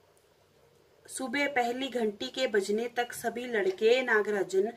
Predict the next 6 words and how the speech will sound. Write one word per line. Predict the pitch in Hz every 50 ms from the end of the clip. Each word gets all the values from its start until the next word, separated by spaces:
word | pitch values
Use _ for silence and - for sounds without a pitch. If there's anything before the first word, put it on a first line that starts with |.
| - - - - - - - -
को | - 226 220 220 233 247 - - - 202
घेर | 202 - 226 208 202 190 190 190 -
के | - 480
एल्बम | 480 - - - 214 208 196 190 208 220 233 233
देखा | 220 202 190 190 - 220 214
करते, | 202 202 180 170 - - 156 156